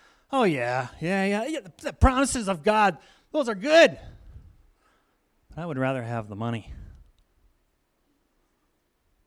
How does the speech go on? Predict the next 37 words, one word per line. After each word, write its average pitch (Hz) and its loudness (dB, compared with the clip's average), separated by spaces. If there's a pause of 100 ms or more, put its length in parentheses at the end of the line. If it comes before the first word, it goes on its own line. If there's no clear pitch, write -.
(400)
I 208 -6
suppose 170 0
that 160 -4
I 151 0
may 135 -4
trust 139 -8
that 143 -16
he'll 113 -8
provide 110 -16
bread 123 -8
and 110 -14
water. 120 -2
I'm 135 -4
not 113 -6
worried 110 -12
yet. 127 -10 (600)
God 247 0
will 143 -4
give 117 -10
me 101 -12
that. 95 -16 (2250)
But 214 -4
I 190 0
would 147 0
rather 151 2
have 135 -4
a 123 -6
good, 127 -4
solid 131 -8
balance 139 -6
at 123 -10
the 120 -18
bank 131 -6
or 117 -12
in 120 -8
the 101 -14
safe." - -12